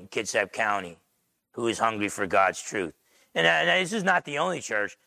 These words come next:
We, there, there are guys, and you probably don't know most of their names. 'Cause you're preaching God's <laughs> truth, you're, it's really hard. That's the hard way to build a church.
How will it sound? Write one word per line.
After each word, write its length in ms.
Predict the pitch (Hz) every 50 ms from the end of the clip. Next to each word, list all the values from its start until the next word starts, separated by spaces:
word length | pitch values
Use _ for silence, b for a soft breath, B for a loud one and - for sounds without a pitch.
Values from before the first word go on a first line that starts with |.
| _ _ _ _ -
We, 180 | 135 160 165
there, 220 | 147 131 170 185 165
there 160 | 165 208 196
are 40 | 147
guys, 360 | 120 135 143 151 151 139 120
and 80 | 127 135
you 80 | 131
probably 300 | - - 190 196 190 190
don't 180 | 175 175 165 156
know 100 | 151 143
most 280 | 139 135 135 127 -
of 80 | 127 117
their 120 | 107 104
names. 520 | 104 110 117 110 95 87 85 82 - - - _ _ _ _ _ _ _ _ _ _ _ _ _ _ _ -
'Cause 100 | - 117
you're 120 | 120 131 123
preaching 340 | - 160 160 - - 143
God's 300 | 120 127 120 120 117 -
<laughs> 60 | - -
truth, 180 | - 135 110 - -
you're, 200 | - 123 110 110 - B B B B
it's 200 | B 117 110 -
really 220 | 131 127 120 120 110
hard. 280 | 95 110 113 120 117
That's 200 | 104 107 120 -
the 100 | - 127
hard 220 | 101 110 131 127 117
way 160 | 110 107 101
to 80 | 95 95
build 280 | 90 104 101 98 90 90
a 40 |
church. 480 | 85 - - 98 87 76 - - - -